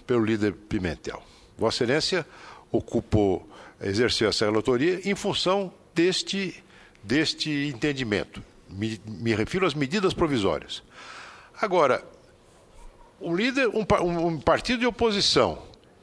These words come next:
indica um dos seus mais competentes senadores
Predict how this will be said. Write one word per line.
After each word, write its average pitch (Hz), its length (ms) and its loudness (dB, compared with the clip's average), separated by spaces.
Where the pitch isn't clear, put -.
indica 165 640 -2
um 185 120 -2
dos 156 160 -4
seus 156 180 2
mais 214 260 0
competentes 202 680 -2
senadores 143 880 0